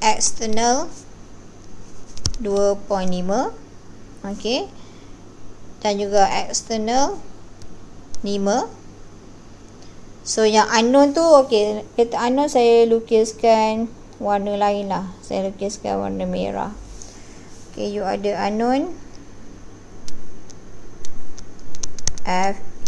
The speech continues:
A B dan juga unknown F A C. Okey.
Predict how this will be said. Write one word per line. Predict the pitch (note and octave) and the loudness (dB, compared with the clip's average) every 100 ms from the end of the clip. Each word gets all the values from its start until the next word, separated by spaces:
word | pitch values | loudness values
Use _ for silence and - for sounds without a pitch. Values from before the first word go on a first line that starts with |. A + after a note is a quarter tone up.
| F#3+ | 4
A | F3+ F3 | 4 4
B | F3+ A3+ D4 F4+ - - - - - - - | 6 6 4 0 4 8 8 6 4 2 -4
dan | F#3 F3 | -6 -4
juga | F3+ F3 F3+ - | -6 -2 -2 -2
unknown | E3 F3+ F3+ F3 F3 F3 G3 - - - - - - - - - - - - - - - - | -2 -2 -2 -4 -4 -6 -8 0 2 4 2 0 0 -2 4 4 4 0 -4 -6 -12 -14 -2
F | F3+ E3+ E3+ F3 - - - - - - - - - - - - - - | 4 6 6 6 6 6 6 6 6 4 4 4 2 6 8 8 8 8
A | A3+ A#3 | 8 6
C. | - - D#3 - - - - - - - - - - - - - | 2 0 -6 -10 -14 -16 -16 -16 -16 -16 -18 -18 -20 -20 -20 -12
Okey. | F3 F#3 F#3 F#3 - - A#3+ - | -6 -4 -4 -6 -10 -2 -2 -2